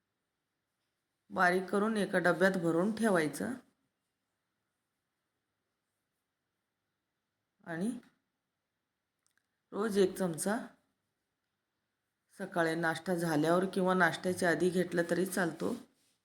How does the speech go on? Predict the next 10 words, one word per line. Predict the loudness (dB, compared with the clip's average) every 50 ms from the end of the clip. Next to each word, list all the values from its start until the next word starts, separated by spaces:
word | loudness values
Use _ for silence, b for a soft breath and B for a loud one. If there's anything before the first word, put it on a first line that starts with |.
| _ _ _ _ _ _ _ _ _ _ _ _ _ _ _ _ _ _ _ _ _ _ _ _ -8 -4
रोज | -2 0 0 2 2
एक | 2 0 0
चमचा | 0 0 0 0 0 0 0 0
एक | 0 0 0 0
महिनाभर | 0 0 0 0 2 2 0 2 2 0 0 0 -2 -4 -6 -14 _ _ _ _ _ _ _ _ _ _ _ _ _ _ _ _ _ _ _ _ _ _ _ _ _ _ _ _ _ _ _ _ _ _ _ _ _ _ _ _ _ _ _ _ _ -18 -14 -12 -12 -12 -12 -14 -16 -18 -20 -20 -20 _ _ _ _ _ _ _ _ _ _ _ _ _ _ _ _ _ _ _ _ _ _ _ _ _ _ _ _
असं | -8 -8 -6 -4 -4 0
मी | 2 2 2 2
बरणीत | 0 2 2 2 4 4 2 -2 -4 -2
भरून | -4 -2 -2 -2 -4 -6 -8
ठेवते | -6 -6 -6 -6 -6 -6 -8 -8 -8 -10 -12